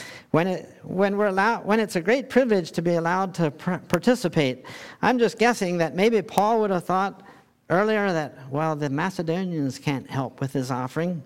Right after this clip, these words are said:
They can't help with the needs of the Jerusalem saints because they don't have anything themselves. But they came to Paul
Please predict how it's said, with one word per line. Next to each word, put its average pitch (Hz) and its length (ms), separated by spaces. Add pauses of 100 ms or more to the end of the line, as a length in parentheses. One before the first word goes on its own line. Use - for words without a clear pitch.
(540)
They 185 160
can't 214 300
help 196 340
with 175 160
the 175 100
needs 170 400
of 156 140
the 151 80
Jerusalem 160 640
saints 165 560 (280)
because 175 240
they 214 120
don't 214 160
have 190 120
anything 208 360
themselves. 190 720 (800)
But 165 140
they 226 180
came 269 400
to 233 120
Paul 233 640